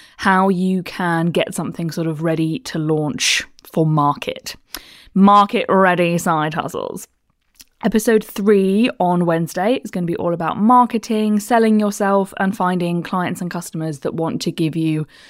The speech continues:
sweet, sweet money for what it is that you do or what it is that you sell. Episode four on Thursday, which will replace the regular Thursday episode on the podcast. Thursday will be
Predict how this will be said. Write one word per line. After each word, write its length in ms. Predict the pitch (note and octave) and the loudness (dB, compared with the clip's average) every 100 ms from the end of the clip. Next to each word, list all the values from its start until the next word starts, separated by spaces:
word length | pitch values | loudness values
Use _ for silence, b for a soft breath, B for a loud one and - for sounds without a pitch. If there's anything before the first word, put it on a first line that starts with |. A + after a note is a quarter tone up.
| B B | B B
sweet, 420 | - - B3+ C4 | -8 2 2 2
sweet 380 | G#3+ - G#3 F3+ | -2 2 2 4
money 420 | G3 F3+ E3+ A#3 | 2 4 2 -2
for 180 | F4+ - | -2 -2
what 220 | F3+ F#3 | 0 2
it 80 | E3+ | 2
is 200 | F3 D#3+ | 2 0
that 120 | F#3+ | -4
you 160 | - E3+ | -6 -8
do 480 | D3+ F#3 F3 G#3 C4+ | -2 2 2 2 0
or 160 | - | -2
what 140 | F#3 F3 | -2 -2
it 60 | |
is 160 | F3+ F3 | -2 -4
that 120 | - | -6
you 60 | F#3+ | -6
sell. 480 | - - F#3 B3 - _ _ _ _ - | -4 0 0 0 -4 _ _ _ _ -6
Episode 320 | A#3+ B3+ C#4 | -2 2 0
four 320 | - B3+ B3 - | 4 6 6 6
on 240 | G3+ G#3 | 4 4
Thursday, 720 | F#3+ B3+ B3 A#3+ B3 B3 B3+ | 4 4 2 2 2 4 2
which 240 | G3+ G3+ F#3+ | 2 0 6
will 180 | G#3 G#3+ | 6 6
replace 640 | G#3 - G3 F#3+ - - - | 2 2 2 2 -2 -14 -6
the 160 | F3+ | -2
regular 440 | F3+ F3 E3 F3 F3 | 0 -2 0 -2 -2
Thursday 440 | - F3 E3+ D#3+ | -2 -2 -2 -6
episode 520 | F3 - - D#3 D#3 - | -6 -10 -6 -2 -2 -2
on 120 | D3+ | -6
the 80 | C#3 | -6
podcast. 680 | D3 C#3 D#3 A3+ G4 - - B B B | -8 -4 0 0 0 -10 -12 B B B
Thursday 640 | - G3 F#3+ F#3+ F3 F3 E3+ | 2 2 2 2 2 2 0
will 200 | F3 E3+ | -2 -2
be 420 | E3 D#3+ D#3 | 0 0 -2